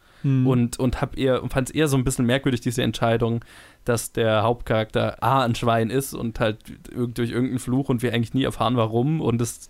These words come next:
Speaker 2: trägt auch irgendwie nicht zum Plot irgendwie gar nichts bei. Also
Speaker 1: Nee, also
Speaker 2: <laughs>
Speaker 1: im
Speaker 2: Es ist
Speaker 1: Endeffekt, das
Speaker 2: so
Speaker 1: ist halt einfach nur ge-, also ich hab das Gefühl, das Einzige, was halt damit gemacht wird, ist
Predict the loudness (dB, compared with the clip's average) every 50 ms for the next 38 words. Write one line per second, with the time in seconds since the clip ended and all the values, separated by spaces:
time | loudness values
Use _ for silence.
0 | -12 -6 -2 0 0 0 0 -2 -4 -2 0 0 2 2 2 2 2 2 0 0
1 | -2 -4 -4 0 0 0 0 0 0 0 2 2 0 -2 -2 -4 -2 0 -2 -2
2 | -2 -4 -4 -2 0 0 0 -2 -2 -2 -2 0 0 -2 -2 -6 -12 -10 -8 -6
3 | -2 0 2 2 4 4 4 2 2 -2 -6 -14 -14 -4 0 2 2 4 4 4
4 | 2 2 0 -2 -6 -14 -20 -14 -6 0 2 4 6 6 6 6 4 4 4 2
5 | 2 2 2 2 2 2 2 2 2 2 2 0 2 2 2 2 2 2 0 -2
6 | -6 -8 -4 -2 0 2 4 4 2 2 2 0 0 -2 -6 -4 -4 -2 0 0
7 | 0 2 4 2 2 2 2 2 2 2 2 2 0 -2 0 0 0 0 0 0
8 | 0 0 0 0 0 -2 0 2 2 2 2 2 2 2 2 0 -2 -10